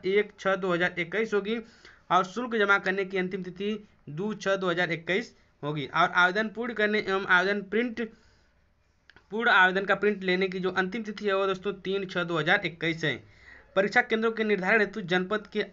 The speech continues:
आवेदकों की संख्या की सूचना सचिव परीक्षा नियामक प्राधिकारी उत्तर प्रदेश प्रयागराज द्वारा जिला विद्यालय निरीक्षक को प्रेषित करने की जो तिथि है वह दोस्तों चार छः दो हज़ार इक्कीस है।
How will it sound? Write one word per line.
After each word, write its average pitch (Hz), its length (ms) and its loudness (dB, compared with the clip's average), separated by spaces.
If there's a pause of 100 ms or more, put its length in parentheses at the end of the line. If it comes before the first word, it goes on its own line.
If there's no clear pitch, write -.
आवेदकों 190 420 0
की 220 140 -8
संख्या 190 440 0
की 208 180 -8
सूचना 202 400 -4
सचिव 202 360 -4
परीक्षा 180 300 -4
नियामक 180 300 -2
प्राधिकारी 175 340 0
उत्तर 180 200 -6
प्रदेश 175 240 -6
प्रयागराज 175 400 2
द्वारा 190 280 2
जिला 175 280 2
विद्यालय 180 380 0
निरीक्षक 170 380 -4
को 202 140 -4 (600)
प्रेषित 220 360 0
करने 208 280 2
की 196 120 -4
जो 196 160 -2
तिथि 202 300 -8
है 226 100 2
वह 214 120 0
दोस्तों 202 260 -6 (100)
चार 202 320 4
छः 196 220 0
दो 185 160 -2
हज़ार 185 280 0
इक्कीस 185 440 -4 (340)
है। 131 180 -2